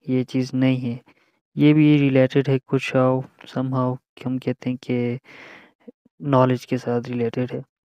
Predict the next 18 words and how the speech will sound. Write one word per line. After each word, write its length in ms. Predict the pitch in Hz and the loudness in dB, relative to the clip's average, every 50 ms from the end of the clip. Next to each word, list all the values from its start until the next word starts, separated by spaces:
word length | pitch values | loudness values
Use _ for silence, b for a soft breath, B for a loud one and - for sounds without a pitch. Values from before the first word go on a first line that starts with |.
| _ _ _ _ - | _ _ _ _ 2
फिर 140 | 147 143 147 | 2 4 6
आ 120 | 139 143 | 6 6
जाता 300 | 139 139 135 - - 139 | 6 4 2 2 2 2
है 100 | 135 135 | 2 2
critical 580 | - - 139 135 135 - 135 - - 131 131 127 | 0 0 0 0 0 -2 -4 -2 0 0 0 0
thinking। 500 | - - 131 123 127 - - 110 107 - - _ _ _ _ _ _ _ _ _ _ _ _ _ _ _ _ _ _ _ _ _ _ _ _ _ _ _ _ | -4 -6 -6 -6 -6 -6 -8 -10 -10 -10 -14 _ _ _ _ _ _ _ _ _ _ _ _ _ _ _ _ _ _ _ _ _ _ _ _ _ _ _ _
Critical 460 | - 143 143 - 165 151 - 160 151 | -2 -2 -2 -2 0 2 2 2 2
thinking 380 | - - 143 139 - - 151 143 | 2 -4 -4 -4 -4 -4 -6 -4
से 140 | - - | -2 -2
मतलब 280 | 139 135 139 - 147 139 | -2 -2 0 0 0 0
है 60 | 147 | 0
careful 800 | - - - 143 143 143 143 139 - - 143 143 139 135 - - | -2 -2 2 4 4 4 4 2 0 0 2 2 2 2 2 0
observation 800 | 139 - 139 131 127 139 135 131 - - 147 139 135 127 - - | 0 4 4 2 4 4 2 2 2 0 0 0 0 0 -4 -4
and 260 | 156 147 131 127 123 | -4 -4 -4 -2 -2
analysis 640 | 131 135 135 135 131 131 135 131 - 135 135 127 135 | -2 0 2 2 2 2 2 0 0 0 0 0 0
of 180 | - 135 131 127 - - | 0 -2 -2 -2 -4 -4
any 380 | - 135 135 135 139 139 139 | 0 0 2 2 2 2 0
information, 720 | 131 127 - 127 120 123 123 127 127 123 - - 123 123 | 0 -2 -2 -2 0 0 2 0 0 0 -2 -4 -4 -6